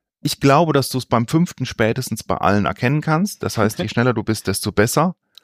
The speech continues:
Speaker 2: Und vier wird dich überraschen. Ach so, beim fünften Gegenstand pro Nase, ja.
Speaker 1: Ja, denk ich. Denk ich eigentlich.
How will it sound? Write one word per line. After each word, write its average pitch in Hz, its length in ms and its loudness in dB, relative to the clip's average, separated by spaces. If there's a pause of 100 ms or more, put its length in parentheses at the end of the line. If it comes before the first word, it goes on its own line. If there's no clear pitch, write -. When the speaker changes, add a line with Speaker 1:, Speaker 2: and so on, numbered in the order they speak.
(140)
Speaker 2:
Und 104 180 -10
vier 202 480 -2
wird 127 160 -12
dich 131 120 -6
überraschen. 127 500 -4
Ach - 100 -2
so, 151 160 2
beim 113 160 -2
fünften 180 320 -2
Gegenstand 143 380 -2
pro 131 500 -4
Nase, 110 440 -2
ja. - 200 -12
Speaker 1:
Ja, 98 300 6
denk 82 260 0
ich. - 360 -10
Denk 95 180 2
ich 92 180 -4
eigentlich. 80 560 -6